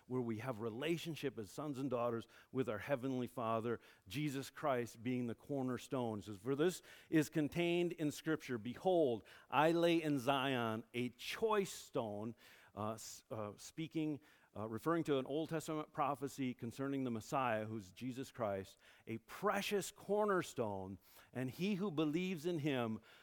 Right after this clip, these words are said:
will not be disappointed." So Jesus is the fulfillment of all of the Old Testament prophecies that talked about the Messiah, the one to come.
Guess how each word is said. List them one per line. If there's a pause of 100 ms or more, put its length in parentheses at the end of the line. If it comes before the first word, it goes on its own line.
(140)
will
not
be
disappointed."
So
Jesus
is
the
fulfillment (680)
of
all
of
the (100)
Old
Testament
prophecies (540)
that
talked
about
the
Messiah,
the
one
to
come.